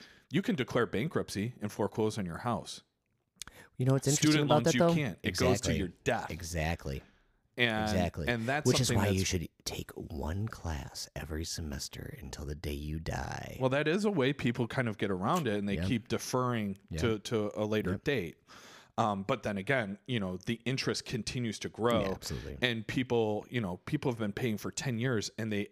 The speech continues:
Speaker 1: actually owe more
Speaker 2: Yeah.
Speaker 1: than when they started with.
Speaker 2: And actually, and if we, well, since we were talking about, um,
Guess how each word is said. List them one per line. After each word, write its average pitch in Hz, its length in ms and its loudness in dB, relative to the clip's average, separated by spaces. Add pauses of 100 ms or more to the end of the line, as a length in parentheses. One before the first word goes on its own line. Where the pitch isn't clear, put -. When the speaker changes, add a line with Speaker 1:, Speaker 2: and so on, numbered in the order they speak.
Speaker 1:
actually 117 400 0
owe 117 160 4
more 107 640 -2 (200)
Speaker 2:
Yeah. 131 240 4
Speaker 1:
than 107 200 0
when 107 120 0
they 98 120 -2
started 117 500 -2
with. 65 160 -14 (240)
Speaker 2:
And 110 140 0
actually, 139 360 2
and 120 120 2
if 110 120 -2
we, 110 300 4
well, 101 280 -4
since - 280 -6
we 101 240 2
were 92 180 -2
talking 104 400 2
about, 82 380 0
um, 69 540 -2